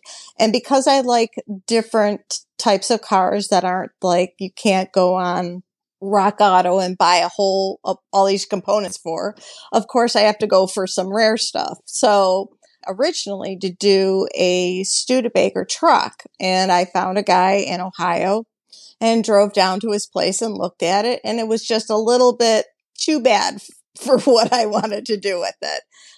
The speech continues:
But he had a whole building full of cars, and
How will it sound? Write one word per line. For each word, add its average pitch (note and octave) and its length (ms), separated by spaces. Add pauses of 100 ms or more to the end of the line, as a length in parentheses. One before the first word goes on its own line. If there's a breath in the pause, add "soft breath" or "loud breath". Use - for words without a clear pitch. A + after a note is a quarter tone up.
(120)
But A#3+ 140
he C4 160
had C#4 120
a G#3+ 80
whole C#4 480 (140)
building A3 480
full G#3+ 240
of G3+ 100
cars, G#3+ 580
and G3 360